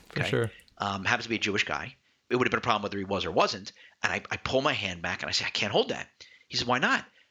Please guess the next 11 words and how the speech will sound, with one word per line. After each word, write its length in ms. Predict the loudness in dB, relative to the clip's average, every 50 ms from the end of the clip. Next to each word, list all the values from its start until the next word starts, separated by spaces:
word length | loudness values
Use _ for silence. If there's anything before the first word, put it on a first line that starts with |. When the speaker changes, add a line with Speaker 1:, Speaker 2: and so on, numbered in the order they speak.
| _ _ -4
Speaker 2:
I, 140 | -4 -4 -2
I 60 | -4 -6
said, 180 | -4 -4 -4
"It's 140 | -2 0 0
shrimp. 240 | 2 2 0 -2 -2
It's 120 | -6 -6 -6
not 120 | -4 -4
kosher." 400 | -2 0 2 2 0 0 -4 -14 _ _ _ _ _ _ _ _
He 120 | -4 -2
says, 260 | 0 0 0 -2 -4 -6 -16 _ _ _ _ _ _ _ 0 0
"Rothenberg, 380 | 0 2 0 0 0 0 0